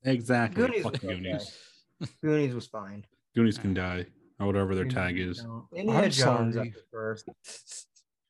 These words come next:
Speaker 3: I'm sorry, but without Data, they wouldn't have gotten out of, like, half the shit they got into.
Speaker 2: Hey, you guys!
Speaker 3: That's not Data,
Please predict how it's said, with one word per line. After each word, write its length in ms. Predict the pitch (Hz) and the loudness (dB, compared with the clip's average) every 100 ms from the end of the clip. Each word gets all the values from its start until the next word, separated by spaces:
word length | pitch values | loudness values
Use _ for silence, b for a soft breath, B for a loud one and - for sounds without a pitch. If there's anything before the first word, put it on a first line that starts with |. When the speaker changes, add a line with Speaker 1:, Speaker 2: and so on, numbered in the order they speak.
| - | -4
Speaker 3:
I'm 160 | 165 196 | -2 0
sorry, 300 | 165 214 170 | 4 4 4
but 140 | 139 | 2
without 420 | 139 165 151 117 | 0 0 -2 -2
Data, 340 | 131 139 175 117 | -2 0 0 0
they 120 | 127 | 0
wouldn't 260 | 156 143 | -2 -2
have 120 | 139 131 | -4 -2
gotten 280 | 151 151 127 | -2 -2 -4
out 160 | 117 | -4
of, 140 | 117 113 | -6 -4
like, 180 | 117 | -6
half 260 | - 135 123 | -6 -8 -6
the 80 | 131 | -6
shit 260 | - 151 - | -4 -6 -4
they 120 | 139 | -4
got 200 | 135 135 | -2 -2
into. 400 | 180 - 113 95 _ _ _ _ _ _ _ _ _ _ _ _ | -6 -6 -10 -10 _ _ _ _ _ _ _ _ _ _ _ _
Speaker 2:
Hey, 320 | 165 208 247 247 | 6 8 10 8
you 400 | 262 269 277 214 | 6 6 6 8
guys! 1200 | 277 240 220 202 202 196 202 185 185 180 - - _ _ _ - | 8 8 8 6 4 4 4 2 0 -6 -16 -16 _ _ _ -6
Speaker 3:
That's 240 | 127 - | -6 -2
not 180 | 135 104 | -4 -2
Data, 320 | 113 110 101 | -6 -6 -10